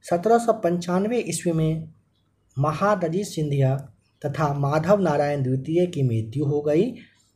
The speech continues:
और अगला पेशवा बाजीराव सेकंड बन जाते हैं फिर। अब बालाजी जो सेकंड है, इनका कार्यकाल रहता है सत्रह सौ पंचानवे से अठारह सौ अठारह ईस्वी तक।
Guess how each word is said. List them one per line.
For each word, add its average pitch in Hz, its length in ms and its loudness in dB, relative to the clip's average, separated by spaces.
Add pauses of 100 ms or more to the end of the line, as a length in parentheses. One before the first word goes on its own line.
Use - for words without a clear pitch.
(120)
और 143 80 2
अगला 156 460 2
पेशवा 151 520 2
बाजीराव 127 880 2
सेकंड 160 480 0
बन 120 180 0
जाते 104 300 -6
हैं 90 140 -12
फिर। - 340 -16 (1000)
अब 151 140 -4
बालाजी 165 400 2
जो 180 120 2
सेकंड 165 540 0
है, 185 160 -4
इनका 147 320 0
कार्यकाल 160 540 2
रहता 160 360 0
है 175 380 -6 (140)
सत्रह 160 400 2
सौ 160 140 0
पंचानवे 143 600 0
से 160 280 -6
अठारह 139 340 -2
सौ 139 140 -4
अठारह 131 460 0
ईस्वी 123 300 0
तक। - 180 -14